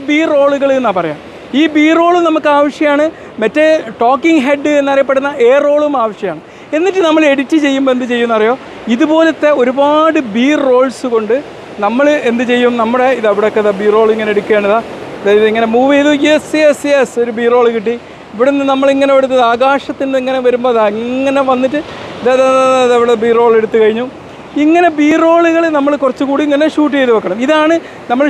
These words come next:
ഷൂട്ട് ചെയ്യുമ്പോൾ ഏറ്റവും ആവശ്യം. നമ്മളിങ്ങനെ സംസാരിച്ച് പോകുന്നതിൻ്റെ ഇടയ്ക്ക് നമുക്ക് ഇങ്ങനെ ചെയ്യണമെങ്കിൽ നമുക്ക് ബ്ലോഗിലൊക്കെ അങ്ങനെ ചെയ്യാം. പക്ഷേ നമ്മൾ വീഡിയോ ഒക്കെ ചെയ്യുന്ന സമയത്ത് ഈ ബി റോൾ ഇതിലേക്ക് ആഡ് ചെയ്യുക ചെയ്യുക. ഇപ്പോൾ ഉദാഹരണത്തിന് ഞാൻ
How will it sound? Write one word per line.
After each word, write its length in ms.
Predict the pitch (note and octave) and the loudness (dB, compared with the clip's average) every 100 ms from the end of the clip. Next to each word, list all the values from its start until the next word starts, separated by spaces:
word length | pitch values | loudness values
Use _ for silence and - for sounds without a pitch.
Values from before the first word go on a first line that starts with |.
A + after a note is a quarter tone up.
| C#4 | 0
ഷൂട്ട് 200 | C4+ C4+ | -2 0
ചെയ്യുമ്പോൾ 220 | C#4+ C#4 | 2 2
ഏറ്റവും 280 | - D4+ C#4 A#3+ | 0 2 2 4
ആവശ്യം. 320 | A3 G#3 F#3+ | 2 -2 -4
നമ്മളിങ്ങനെ 340 | A3 D#4 D#4 D4 C#4+ | -2 0 0 0 -2
സംസാരിച്ച് 460 | A#3+ D4+ D4 D#4+ D4 - - - | 0 0 0 -2 -8 -10 -18 -2
പോകുന്നതിൻ്റെ 440 | C#4 C#4+ D4 D4+ | 2 2 2 2
ഇടയ്ക്ക് 200 | C#4 - C#4+ | 0 -2 -2
നമുക്ക് 220 | C4+ C4 C#4 | -2 -4 -2
ഇങ്ങനെ 180 | C#4 C#4+ C#4 | -2 -2 -4
ചെയ്യണമെങ്കിൽ 380 | B3+ C4+ C#4 D4 | -2 -2 0 0
നമുക്ക് 200 | C4+ C4 B3+ | 0 0 0
ബ്ലോഗിലൊക്കെ 460 | B3+ C4 C#4 C4+ C4 | 0 0 0 0 -2
അങ്ങനെ 180 | B3+ A#3+ | -4 -4
ചെയ്യാം. 200 | A#3 E3+ - - - - | -4 -6 -8 -18 -12 -8
പക്ഷേ 220 | A#3+ D#4+ E4 - | -2 -2 -4 -4
നമ്മൾ 160 | B3 C4+ B3+ | 0 0 2
വീഡിയോ 240 | B3+ D4 D#4+ | 2 4 2
ഒക്കെ 120 | D4+ C#4+ | 2 -2
ചെയ്യുന്ന 240 | C4 C4 B3+ | -2 -4 -2
സമയത്ത് 260 | B3+ B3 C4 B3 | -2 -2 -4 -4
ഈ 20 | A3+ | -4
ബി 100 | A#3 C4 | -2 2
റോൾ 140 | D4 C#4+ | 2 2
ഇതിലേക്ക് 340 | A#3 B3+ B3+ A3 | 0 0 2 2
ആഡ് 160 | A3 A3 | 2 0
ചെയ്യുക 160 | G#3 F3+ D#3 | 0 -2 -2
ചെയ്യുക. 120 | D3+ - - | -8 -12 -8
ഇപ്പോൾ 160 | - B3+ | 0 2
ഉദാഹരണത്തിന് 540 | C4 A#3+ C4+ B3 B3+ A#3+ | 2 0 -2 -4 -4 -2
ഞാൻ 140 | B3+ | 0